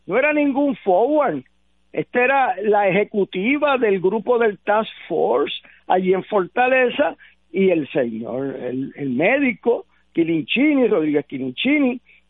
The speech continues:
rector que sabe, rector de ciencias médicas, no es un, no, no es un funcionario privado, es un funcionario público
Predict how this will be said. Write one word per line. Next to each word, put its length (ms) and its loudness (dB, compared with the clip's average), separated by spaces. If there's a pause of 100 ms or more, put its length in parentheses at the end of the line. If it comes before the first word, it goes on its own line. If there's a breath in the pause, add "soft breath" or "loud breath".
(160)
rector 800 -2
que 140 -6
sabe, 500 0 (160)
rector 420 -2
de 120 0
ciencias 320 0
médicas, 420 0
no 140 -4
es 60 -2
un, 260 0 (380 soft breath)
no, 140 -8
no 140 -4
es 80 -2
un 140 0
funcionario 580 2
privado, 560 0
es 80 0
un 80 -6
funcionario 680 0
público 760 -2